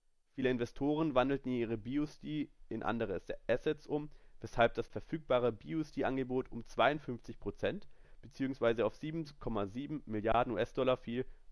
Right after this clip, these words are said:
so laut Glassnode-Daten. Binance wurde, sei es direkt oder indirekt, durch das regulatorische Chaos dazu gezwungen, das B U S D-Angebot zu reduzieren. Gleichzeitig nehmen U-S-Behörden zentralisierte Stablecoins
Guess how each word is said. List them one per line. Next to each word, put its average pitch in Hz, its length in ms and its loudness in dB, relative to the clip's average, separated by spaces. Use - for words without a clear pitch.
so 113 180 -2
laut 107 220 2
Glassnode-Daten. 90 760 -2
Binance 120 360 2
wurde, 143 280 2
sei 107 200 4
es - 100 -4
direkt 123 320 0
oder 135 160 4
indirekt, 139 440 0
durch 127 160 -4
das - 200 -6
regulatorische 151 680 0
Chaos 120 380 4
dazu - 300 2
gezwungen, 139 480 -2
das - 180 -2
B 123 180 -4
U 113 80 0
S 110 100 -6
D-Angebot 131 680 0
zu - 140 -4
reduzieren. 131 580 -2
Gleichzeitig 113 640 2
nehmen 117 300 0
U-S-Behörden 139 760 0
zentralisierte 117 640 0
Stablecoins 127 680 0